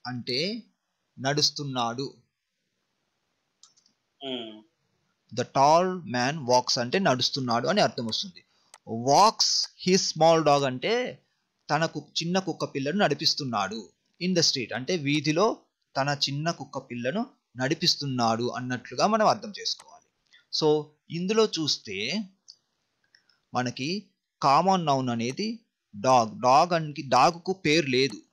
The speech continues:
Speaker 1: అంటే వాళ్ళు ప్రత్యేకంగా ఒక పేరు లా-, పెట్టి పిలవలేదు, Dog అన్నారు. ఇది ఒక common noun. Okay, ఇప్పుడు proper nouns గురించి చూద్దాం. Proper nouns are the specific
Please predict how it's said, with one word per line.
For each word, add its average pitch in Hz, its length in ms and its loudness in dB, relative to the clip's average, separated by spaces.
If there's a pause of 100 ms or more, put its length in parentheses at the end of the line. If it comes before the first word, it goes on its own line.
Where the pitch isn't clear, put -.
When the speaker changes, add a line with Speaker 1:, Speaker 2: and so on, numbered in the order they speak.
Speaker 1:
అంటే 120 220 -14
వాళ్ళు 117 300 -4 (100)
ప్రత్యేకంగా 165 520 -6
ఒక 147 220 -4
పేరు 143 220 0
లా-, 139 120 0
పెట్టి 131 300 -8
పిలవలేదు, 123 480 -6
Dog 120 300 0
అన్నారు. 107 240 -8
ఇది 151 140 -8
ఒక 170 220 -8
common 113 360 0
noun. 92 240 -16 (600)
Okay, 220 260 -12 (2750)
ఇప్పుడు 151 200 -4
proper 165 500 4
nouns 156 380 2
గురించి 156 360 -2
చూద్దాం. 92 300 -4 (400)
Proper 151 320 2
nouns 170 300 2
are 143 280 0
the 131 60 -2
specific 143 500 -8